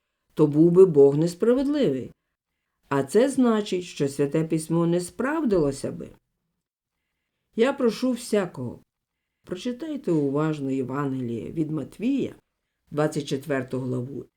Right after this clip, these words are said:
і книгу пророка Іоїля,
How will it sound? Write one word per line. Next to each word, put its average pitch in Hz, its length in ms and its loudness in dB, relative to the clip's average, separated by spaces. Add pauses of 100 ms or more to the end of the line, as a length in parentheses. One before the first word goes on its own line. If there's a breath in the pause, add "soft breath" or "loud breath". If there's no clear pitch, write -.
(100)
і 147 140 0
книгу 185 640 0
пророка 185 760 -4 (120)
Іоїля, 196 920 0